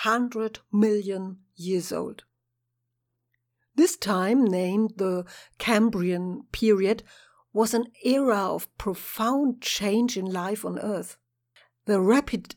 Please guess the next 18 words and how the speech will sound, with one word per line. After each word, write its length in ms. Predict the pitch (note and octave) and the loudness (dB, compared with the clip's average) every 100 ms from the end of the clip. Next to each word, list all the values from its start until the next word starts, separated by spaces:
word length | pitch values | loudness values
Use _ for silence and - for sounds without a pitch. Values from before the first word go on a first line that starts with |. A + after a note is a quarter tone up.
| - | 0
diversification 1200 | A3 A#3 G#3+ G3+ G3 G3+ - - C#4+ B3+ - F#3 | 0 2 0 -2 -6 -12 -8 -4 -2 -2 -4 -4
of 180 | F3+ F#3+ | -4 -4
life 240 | G3+ C4 | -4 -4
forms 640 | - - F3+ F3+ A#3 - - | -8 -6 -4 -2 -4 -6 -10
in 120 | F#3+ | -6
the 80 | F3+ | -4
Cambrian, 680 | F3+ F#3+ F3 F3 E3+ F3 A#3+ - _ _ _ _ _ | -4 -6 -6 -6 -8 -6 -8 -10 _ _ _ _ _
known 540 | F#3 F#3 F3+ F3+ F#3+ F#3+ _ _ - | 0 4 4 4 0 -6 _ _ -8
as 400 | F3+ F3+ F3+ - - | -6 -6 -8 -12 -12
the 100 | F3+ | -12
Cambrian 720 | - - G3 G#3 G3+ F3+ F3+ - | -10 -4 -2 0 0 -2 -2 -4
explosion, 960 | G#3 - - - G3 C4+ - G3 A#3 C#4+ - _ _ _ _ _ _ _ | -6 -6 -12 -4 -2 0 -2 -2 -2 -2 -8 _ _ _ _ _ _ _
produced 960 | - - B3+ B3+ C4+ B3+ F#3 A3+ - - - - | -8 2 2 2 0 0 0 -4 -10 -14 -16 -12
the 80 | |
first 640 | E3+ - - B3 C4+ - - | -10 -8 0 0 0 -4 -4
representatives 1400 | G3+ - F#3 F3 - F#3+ G3 G3 F#3 G3+ F#3+ F#3 - - _ _ _ _ - | -6 -6 -14 -12 -8 -6 -4 -8 -10 -10 -8 -10 -14 -18 _ _ _ _ -16
of 200 | F3+ - _ | -16 -16 _
all 440 | B3+ C4+ C#4+ C#4+ | 2 2 2 0